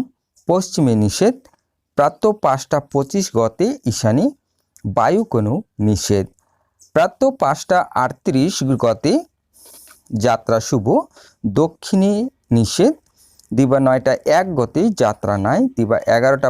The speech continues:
পঁয়ত্রিশ গতে পূর্ণ যাত্রা শুভ মাত্র, পশ্চিমে ও দক্ষিণে নিষেধ, রাত্রি দুইটা তেত্রিশ গতে পূর্বে ও উত্তরে নিষেধ, শেষ রাত্রি চারটা গতে দক্ষিণে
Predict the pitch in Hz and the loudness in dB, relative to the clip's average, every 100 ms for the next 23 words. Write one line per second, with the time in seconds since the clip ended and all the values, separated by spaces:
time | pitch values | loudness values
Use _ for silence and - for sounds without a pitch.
0 | 120 123 139 - 254 226 135 120 175 254 | -2 -2 -2 -2 -2 -2 -4 -4 -2 -4
1 | - 214 247 240 151 - - 123 240 277 | -4 -4 0 0 0 -2 -2 -2 -2 -4
2 | _ _ - - 208 190 208 233 262 143 | _ _ -10 -4 -2 0 2 2 0 0
3 | 123 - - 143 135 - _ _ - - | -2 -2 -2 0 -2 -6 _ _ -20 -4
4 | 185 196 - 233 220 214 - 123 110 196 | -2 -2 -4 -4 -2 -2 0 -2 0 -2
5 | 202 - 143 110 107 - 120 107 - - | -2 -2 0 0 -6 -2 0 0 -6 -4
6 | 120 123 - 127 110 127 123 123 131 127 | -2 -2 -2 -6 -2 -2 0 -2 0 -4
7 | - 226 269 208 131 - 226 302 - 139 | -6 -8 -6 -2 -2 -2 -4 -6 -4 -2
8 | 127 127 131 - 127 - 254 _ 170 120 | -2 -2 -4 -6 -10 -8 -10 _ -2 0
9 | 113 110 - 104 90 _ _ _ _ _ | 0 -2 -2 -2 -2 _ _ _ _ _
10 | - - - 175 185 214 214 - 226 220 | -20 -16 -4 -2 0 0 0 -2 -4 -2
11 | 240 - 165 147 - 131 110 117 180 254 | -2 -2 -2 -2 0 -2 0 -2 0 -2
12 | 320 _ _ - - - 170 175 - 165 | -2 _ _ -18 -12 -2 0 0 -2 2
13 | 139 | 2